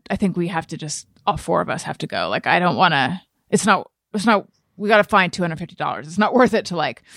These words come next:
uh, ruin his birthday like this." Um, but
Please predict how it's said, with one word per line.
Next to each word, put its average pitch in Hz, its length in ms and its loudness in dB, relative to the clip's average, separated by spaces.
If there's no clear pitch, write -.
uh, 151 280 -2
ruin 196 260 4
his 175 160 -2
birthday 160 380 -2
like 151 180 -12
this." 156 320 -10
Um, 175 680 0
but 226 540 4